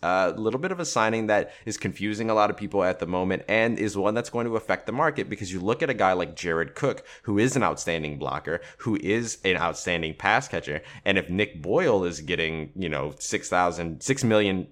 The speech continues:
dollars a year to potentially sit behind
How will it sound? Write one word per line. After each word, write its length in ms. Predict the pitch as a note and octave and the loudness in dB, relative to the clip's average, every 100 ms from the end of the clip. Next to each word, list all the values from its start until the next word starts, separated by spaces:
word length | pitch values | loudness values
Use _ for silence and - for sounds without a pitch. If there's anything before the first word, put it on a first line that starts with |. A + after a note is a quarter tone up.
| F#2 | 2
dollars 420 | F2 F2 F2 D#2+ | 4 4 2 -2
a 60 | D#2+ | -4
year 500 | D#2 A#2 B2 F2 - - - | -4 0 2 2 0 -10 -4
to 100 | G#2+ | -2
potentially 920 | - - G#2+ - B2+ C#3 - C3+ G#2+ | -2 -2 -4 -2 0 0 -2 -2 -2
sit 300 | - A#2+ - | 0 0 2
behind 640 | F2 G#2 G2+ G#2 G2 F2+ | 2 2 2 2 0 -4